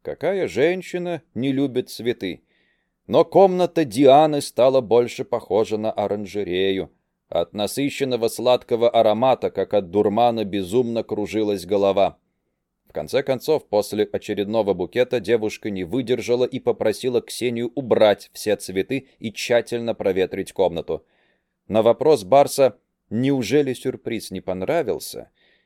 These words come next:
Диана попыталась доходчиво объяснить ему, почему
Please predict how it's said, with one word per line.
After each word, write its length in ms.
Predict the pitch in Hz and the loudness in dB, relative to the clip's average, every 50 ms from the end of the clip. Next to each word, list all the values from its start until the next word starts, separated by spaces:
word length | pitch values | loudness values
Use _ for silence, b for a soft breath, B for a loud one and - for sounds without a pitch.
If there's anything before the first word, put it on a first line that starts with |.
| _ _ | _ _
Диана 420 | 90 82 95 135 170 196 196 196 - | -12 -2 4 4 4 4 4 0 -6
попыталась 600 | - - - 143 135 - 156 165 170 165 147 110 | -8 -8 -4 -4 -2 0 2 2 2 0 -2 0
доходчиво 680 | 185 127 123 - - 131 147 147 - - 147 143 147 | 2 2 2 2 2 0 0 0 -2 -6 -4 -2 -2
объяснить 800 | 143 - 143 135 120 127 139 127 - - 95 95 95 - - - | -2 -2 -4 -6 -6 -8 -12 -12 -12 -10 -8 -8 -8 -8 -8 -8
ему, 200 | 101 98 98 95 | -8 -6 -6 -6
почему 840 | - 131 135 135 - - - 190 170 117 95 92 98 101 101 101 | -4 -4 -4 -4 -6 -12 -10 -8 -8 -6 -4 -2 -2 -2 -2 -4